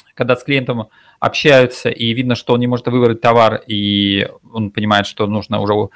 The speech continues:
беседа идет к концу, можно упомянуть: «Окей, спасибо, что позвонили. Кстати,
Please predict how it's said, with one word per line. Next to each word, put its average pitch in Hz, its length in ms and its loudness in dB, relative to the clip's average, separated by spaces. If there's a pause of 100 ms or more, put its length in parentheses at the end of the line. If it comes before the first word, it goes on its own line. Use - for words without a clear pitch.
(320)
беседа 120 400 2
идет 113 180 2
к - 40 -4
концу, 180 340 2
можно 190 320 4
упомянуть: 165 360 0
«Окей, 214 340 4
спасибо, 151 460 -2
что - 140 -10
позвонили. 175 440 0
Кстати, 147 580 0